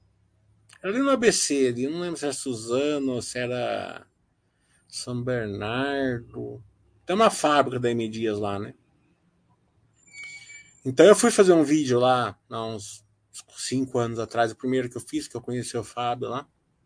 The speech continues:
né? O departamento de relações com o visor é dentro dessa fábrica, né? Então era um lugar, assim, bem simplesinho, né? Porque era dentro da fábrica e tal, né? Na-, bem funcional e tal, mas simplesinho, né?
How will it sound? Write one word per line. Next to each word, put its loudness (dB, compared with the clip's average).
né? -6
O -8
departamento 4
de -2
relações 0
com -8
o -2
visor 4
é 6
dentro 2
dessa -4
fábrica, 0
né? -12
Então 0
era 4
um 0
lugar, 2
assim, -2
bem 0
simplesinho, -2
né? -2
Porque -10
era -4
dentro -6
da -4
fábrica -4
e -10
tal, -8
né? -14
Na-, -8
bem 0
funcional 0
e -8
tal, 0
mas -6
simplesinho, -8
né? -12